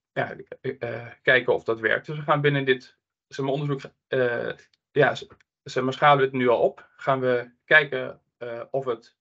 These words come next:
werkt als je het water aanzuurt. Eh, we zien ook dat op het punt, als je de bodem nat maakt, wordt het, eh, soms, som-,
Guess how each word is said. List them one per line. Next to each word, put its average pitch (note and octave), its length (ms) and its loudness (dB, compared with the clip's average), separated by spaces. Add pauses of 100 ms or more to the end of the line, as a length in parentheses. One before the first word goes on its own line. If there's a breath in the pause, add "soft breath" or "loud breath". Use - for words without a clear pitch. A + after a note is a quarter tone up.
werkt B2+ 400 0
als - 120 -16
je C3 60 -14
het - 80 -12
water A2+ 280 -4
aanzuurt. D#3 580 -6 (960 soft breath)
Eh, C3 240 0
we C3 140 -2
zien D#3 220 -6
ook C#3 300 0
dat C3 360 2
op C3+ 180 -2
het C3 140 -8
punt, C#3+ 380 -4
als - 180 0
je C3+ 80 -10
de B2+ 100 -8
bodem C3 300 2
nat D3 220 0
maakt, C3 240 -4
wordt B2 220 -6
het, A2+ 260 -10 (100)
eh, A2 240 -8 (220)
soms, - 460 -10 (560)
som-, - 360 -8